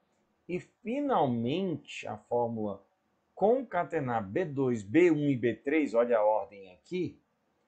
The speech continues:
foi digitado na célula B quatro. O valor obtido em B quatro será?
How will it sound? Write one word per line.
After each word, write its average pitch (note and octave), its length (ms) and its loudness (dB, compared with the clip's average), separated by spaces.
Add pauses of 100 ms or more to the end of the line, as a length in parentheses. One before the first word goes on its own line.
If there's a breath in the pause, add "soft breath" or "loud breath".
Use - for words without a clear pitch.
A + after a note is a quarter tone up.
(180)
foi C#3+ 160 -2
digitado C#3+ 460 -2
na C#3+ 140 -4
célula C#3 280 -2
B C#3+ 160 2
quatro. G2+ 560 -2
O B2+ 80 -12
valor C3 320 2
obtido B2+ 400 -4
em B2+ 80 -4
B B2+ 120 -2
quatro B2 320 -2
será? C#3 500 2